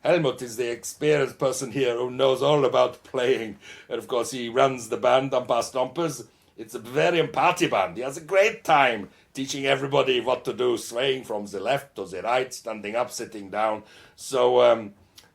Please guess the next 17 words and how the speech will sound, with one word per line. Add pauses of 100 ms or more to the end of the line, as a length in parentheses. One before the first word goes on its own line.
uh,
would
you
like
to
ask
me
any
more
questions
about
the
band
and
Helmut
von
Munchenhausen?